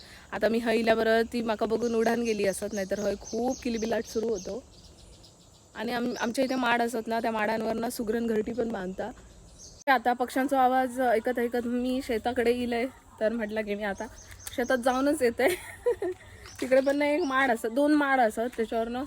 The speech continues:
सुगरणी भरपूर, म्हणजे भरपूर घरटी बांधतात. तर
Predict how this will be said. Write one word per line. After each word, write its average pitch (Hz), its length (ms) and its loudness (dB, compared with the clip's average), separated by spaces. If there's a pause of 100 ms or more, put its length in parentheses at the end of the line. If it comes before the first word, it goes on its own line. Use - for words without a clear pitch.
(100)
सुगरणी 247 400 -2
भरपूर, 254 560 -2
म्हणजे 269 180 0
भरपूर 247 380 -2 (440)
घरटी 220 260 2
बांधतात. 214 380 -2 (300)
तर 226 360 0